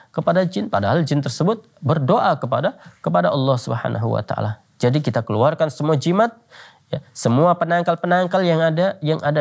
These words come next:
di rumah. Ya, mau dia bentuknya rumput, ya, yang ditaruh di atas pintu, ataupun bulu-bulu yang burung merak ditaruh di atas pintu,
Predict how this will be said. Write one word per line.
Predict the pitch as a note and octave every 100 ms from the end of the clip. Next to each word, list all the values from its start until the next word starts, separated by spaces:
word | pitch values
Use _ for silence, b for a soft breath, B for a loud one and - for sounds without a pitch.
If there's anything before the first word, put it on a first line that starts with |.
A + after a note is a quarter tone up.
| C#3
di |
rumah. | C#3+ C3+ A#2 G2 -
Ya, | - -
mau | G2 A2+
dia | A#2 A2+
bentuknya | A#2 A2 A#2+ B2
rumput, | C3+ D3 C#3+ D3 D3 - _ _ -
ya, | A2
yang | G#2 G#2
ditaruh | G#2 A#2 B2 A#2
di | A#2+
atas | A#2 B2
pintu, | - C#3+ C#3+ D#3+ D#3 D#3 B B B _
ataupun | A2 A2 A2+ A#2+ A2+
bulu-bulu | A2 A2 A#2 A2+ A#2 A2+ A#2+
yang | B2 A2+ A#2 -
burung | B2 A2+ A#2+ C3+
merak | D#3 E3 - - _ _
ditaruh | C3+ A#2 A2+ A#2+ A#2 A#2
di |
atas | A#2 A#2 A2+
pintu, | - E3 E3 F3+ F3